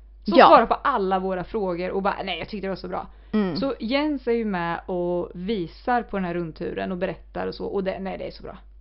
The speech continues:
Speaker 2: Vi är ju med och demonstrerar lite
Speaker 1: Ja,
Speaker 2: grejer.
Speaker 1: det är vi.
Speaker 2: Mm.
Speaker 1: Det är vi.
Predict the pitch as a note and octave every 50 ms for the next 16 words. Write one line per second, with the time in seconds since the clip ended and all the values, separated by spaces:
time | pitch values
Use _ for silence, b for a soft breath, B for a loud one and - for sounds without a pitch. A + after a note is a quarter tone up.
0 | - - F#3+ A3 A3+ A#3 A#3+ B3 B3 A3 F#3 E3+ D3+ D3+ A#2 A2 D#3 - - -
1 | B2 - F#2+ F2+ - - - - - - F3+ - A3 A#3+ C4+ A#4 A4+ C#4 G3 F#3
2 | F3 G3 G#3 - - - - - - G#3+ A3 A#3 C4+ E4+ E4+ - - - - G3+
3 | E4 E4+ A3+ F#3+ F3 -